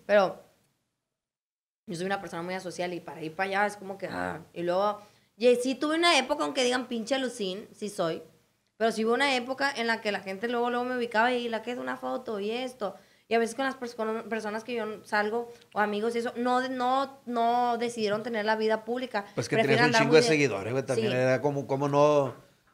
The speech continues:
Speaker 2: eh, pues una foto de esta morra es influencer, la
Speaker 1: Sí,
Speaker 2: chingada
Speaker 1: no,
Speaker 2: es
Speaker 1: yo no,
Speaker 2: conocida.
Speaker 1: no, no le niego una foto a nadie.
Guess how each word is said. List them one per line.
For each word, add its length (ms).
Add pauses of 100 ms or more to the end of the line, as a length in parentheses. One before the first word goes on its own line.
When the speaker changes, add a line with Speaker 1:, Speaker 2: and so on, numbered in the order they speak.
(360)
Speaker 2:
eh, 260
pues 120
una 140
foto 160
de 40
esta 140
morra 160
es 60
influencer, 440
la 60
Speaker 1:
Sí, 120
Speaker 2:
chingada 200
Speaker 1:
no, 60
Speaker 2:
es 60
Speaker 1:
yo 40
no, 60 (120)
Speaker 2:
conocida. 320
Speaker 1:
no, 60
no 100
le 120
niego 220
una 160
foto 260
a 60
nadie. 360